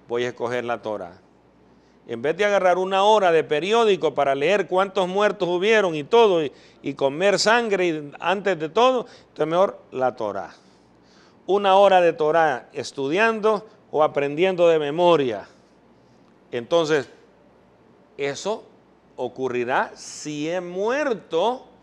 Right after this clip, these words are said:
a mí mismo y soy capaz de dominarme a mí mismo, negarme a mí mismo, porque Yahshua dijo, "El que quiera seguir en pos de mí,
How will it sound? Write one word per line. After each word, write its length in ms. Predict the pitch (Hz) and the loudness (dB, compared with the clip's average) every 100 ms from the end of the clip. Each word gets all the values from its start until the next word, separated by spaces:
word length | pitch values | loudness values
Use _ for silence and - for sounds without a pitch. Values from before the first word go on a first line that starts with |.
| _ _ _ - | _ _ _ -6
a 140 | 123 | -6
mí 240 | 131 175 | -6 -10
mismo 720 | 208 226 247 190 147 156 214 220 _ _ | -8 -4 -4 -4 -6 -6 -8 -10 _ _
y 120 | 135 | -10
soy 240 | 131 165 185 | -4 -2 -4
capaz 560 | - 214 165 - 226 | -2 -2 -2 -2 -2
de 140 | 226 214 | 0 -2
dominarme 840 | 202 185 170 151 165 247 254 233 | -2 -4 -6 -6 0 2 2 0
a 80 | 214 | -4
mí 180 | 196 190 | -4 -8
mismo, 580 | 175 160 135 151 220 - _ _ _ _ _ _ - | -6 -6 -8 -6 -6 -8 _ _ _ _ _ _ -14
negarme 720 | 147 165 160 208 277 262 214 | -6 -4 0 2 4 2 -2
a 40 | |
mí 160 | 180 170 | -4 -4
mismo, 560 | 160 156 131 143 208 233 | -6 -6 -8 -8 -8 -8
porque 300 | 175 151 143 | -8 -6 -4
Yahshua 400 | 143 - 180 185 | -4 -2 -2 -2
dijo, 340 | 196 175 127 - - _ _ _ _ _ | 0 0 0 -6 -20 _ _ _ _ _
"El 160 | 123 117 | -12 -10
que 220 | 127 117 | -10 -10
quiera 400 | - 143 233 214 | -8 -4 -2 -2
seguir 360 | - 139 143 165 | -4 -4 -4 -8
en 140 | 143 | -8
pos 220 | 156 160 | -6 -6
de 100 | 151 | -4
mí, 380 | 139 120 156 185 | -8 -8 -10 -12